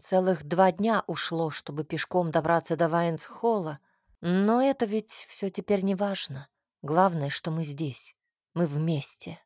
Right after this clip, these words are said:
Он порывисто пожал мою ладонь. Ты даже не представляешь, как долго я ждал этого момента. Мы спустились в темный подземный зал.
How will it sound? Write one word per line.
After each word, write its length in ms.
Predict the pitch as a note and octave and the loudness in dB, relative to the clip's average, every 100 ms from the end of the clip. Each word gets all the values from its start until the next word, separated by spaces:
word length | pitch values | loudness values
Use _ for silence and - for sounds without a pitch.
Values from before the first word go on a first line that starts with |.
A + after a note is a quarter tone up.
| _ _ - | _ _ -2
Он 160 | A3 A3+ | 0 2
порывисто 520 | B3 C#4 B3 - F3+ | 0 0 -2 -2 -6
пожал 420 | - F3 F#3+ F#3+ | -2 -2 2 2
мою 260 | F3 E3+ D#3+ | 2 -2 -4
ладонь. 500 | E3 D3 D#3+ E3 F#3 _ _ _ _ | -6 -6 -12 -12 -16 _ _ _ _
Ты 120 | D#3 | -4
даже 260 | D#3 F3+ F#3 | 0 2 2
не 100 | F3+ | 0
представляешь, 880 | F#3 F3+ - F#3 F3 F3+ E3 D3 - | -2 -4 -2 -2 0 0 -2 -4 -4
как 300 | F3 D3+ C3+ - | -4 -2 -6 0
долго 440 | F#3+ F3+ D#3 C#3 | 4 4 2 0
я 180 | D3 D3+ | -2 -2
ждал 500 | - C#3 E3+ D3 - | -4 0 2 2 -2
этого 380 | - D3 D3+ D3+ | -6 -6 -4 -4
момента. 720 | D3+ D#3+ E3 D#3+ C3 - E3+ - _ _ _ _ _ _ _ _ _ _ _ _ _ - | -2 -2 -2 -4 -8 -14 -20 -20 _ _ _ _ _ _ _ _ _ _ _ _ _ -4
Мы 160 | F#3 A3 | 0 0
спустились 720 | - A3+ G#3 - C4+ B3 - | 0 -6 -6 -6 -4 -4 -8
в 80 | - | -8
темный 360 | A3 A3 G#3 F#3+ | -2 0 0 2
подземный 560 | F#3+ E3 F#3 F#3 F#3 | 0 2 0 0 -2
зал. 400 | E3 E3+ C#3 C3+ | -2 -6 -6 -14